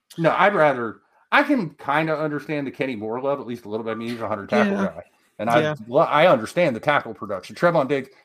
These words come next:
Speaker 1: no, he's not gonna get eleven interceptions again.
Speaker 2: No.
Speaker 1: He made, he probably won't have eleven interceptions over the next two years combined.
Speaker 2: Mm-hmm.
Speaker 1: Although, one thing Trevon Diggs does have going for him is he's really not great in coverage.
Speaker 2: <laughs> Oh, yeah.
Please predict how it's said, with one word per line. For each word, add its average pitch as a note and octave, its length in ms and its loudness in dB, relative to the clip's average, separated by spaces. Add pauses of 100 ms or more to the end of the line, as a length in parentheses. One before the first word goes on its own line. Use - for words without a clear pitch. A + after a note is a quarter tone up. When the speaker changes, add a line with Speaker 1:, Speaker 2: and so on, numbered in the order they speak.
Speaker 1:
no, C3+ 140 6
he's G#2 140 -4
not C#3 140 2
gonna B2+ 120 -4
get A#2 140 -4
eleven G#2+ 260 -2
interceptions F#2+ 560 -10
again. F2+ 240 -12
Speaker 2:
No. C3+ 60 -10
Speaker 1:
He G3 80 0
made, F#3 180 0
he E3+ 80 -2
probably F3 480 2
won't B2+ 240 -4
have B2+ 140 -2
eleven C3 400 -4
interceptions A#2+ 520 -8
over A#2 140 -10
the A2 80 -12
next A#2+ 300 -10
two C3 120 -8
years A#2+ 280 -8
combined. A2+ 720 -6 (220)
Speaker 2:
Mm-hmm. G2+ 340 -12 (140)
Speaker 1:
Although, F#3+ 460 8 (120)
one G#3+ 300 6
thing G#3 260 -2
Trevon F3 380 2
Diggs C#3+ 180 -2
does C#3 200 -2
have C3+ 200 -4
going A#2+ 220 -6
for A2 240 -8
him G2+ 100 -10 (380)
is A#2+ 160 -4
he's C#3 180 0
really F3 260 4
not C#3+ 240 2
great A#2+ 300 -6
in A#2 180 -8
coverage. C#3 640 2
Speaker 2:
<laughs> - 220 0
Oh, - 180 0
yeah. - 320 -2